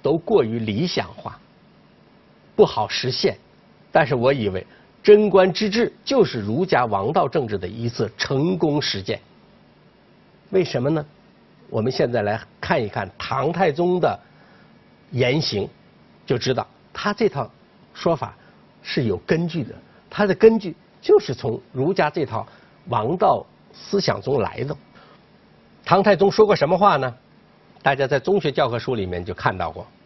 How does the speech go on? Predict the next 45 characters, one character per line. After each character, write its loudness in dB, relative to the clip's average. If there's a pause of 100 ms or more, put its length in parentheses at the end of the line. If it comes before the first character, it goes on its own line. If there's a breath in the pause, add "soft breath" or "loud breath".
(1040 soft breath)
说 -2
“君 0
者 2
舟 2
也， -6 (580)
民 0
者 2
随 -4
也， -2 (280)
水 0
者 2
载 0
舟， 0
水 -6
者 -4
覆 -8
舟。” -4 (1120)
说 0
君 2
主 -4
啊 -2
和 -2
人 0
民 2
的 0
关 4
系 -8 (340 soft breath)
就 -2
像 0
船 -2
和 -4
水 -6
的 -8
关 -2
系 -6
一 -8
样 -2 (440 soft breath)
，“水 0
者 2
载 0
舟， -2
水 -6
者 -2
覆 -6
舟。” -4